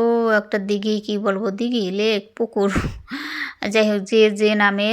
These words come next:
চিনেন, বড় একটা দিঘি, তাই না? আহ, যাই হোক, এর ভিতরে অনেক মাছ থাকে, অনেক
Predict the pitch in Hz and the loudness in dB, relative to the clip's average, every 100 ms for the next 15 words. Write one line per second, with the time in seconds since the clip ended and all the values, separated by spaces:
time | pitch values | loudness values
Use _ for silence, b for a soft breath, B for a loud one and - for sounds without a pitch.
0 | 240 - 214 208 208 190 196 _ _ _ | -2 -2 -2 0 0 -2 -8 _ _ _
1 | _ b b - 226 202 196 208 208 208 | _ b b -14 -4 0 2 4 2 2
2 | 214 185 202 196 190 202 226 262 220 202 | -2 0 -4 -4 -4 -2 0 0 -2 -6
3 | - _ _ B B B B B B - | -10 _ _ B B B B B B 0
4 | 202 202 220 233 254 247 226 233 226 233 | 2 2 2 4 4 4 4 4 2 0
5 | 233 233 220 214 233 - 214 208 214 - | 2 4 2 2 -2 -2 2 4 4 0
6 | - 220 208 220 240 254 - 208 208 | -6 -4 0 0 0 -2 -4 -2 0